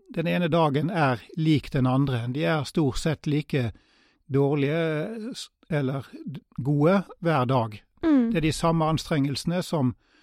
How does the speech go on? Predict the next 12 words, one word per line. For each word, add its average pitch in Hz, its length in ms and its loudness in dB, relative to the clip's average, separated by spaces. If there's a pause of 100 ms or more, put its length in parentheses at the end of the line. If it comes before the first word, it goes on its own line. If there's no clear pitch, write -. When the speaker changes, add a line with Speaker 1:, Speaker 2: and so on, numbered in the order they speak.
(800)
Speaker 1:
som 135 320 -2
da 135 240 2
gjør 147 360 -2
at 131 100 -6
de 143 120 -4
blir, 135 320 -6
eh, 127 80 -4
tungpustne. 143 640 2 (360)
Speaker 2:
Mm. 247 320 4 (2000)
Kan 233 140 6
man 240 180 4
jo 214 200 4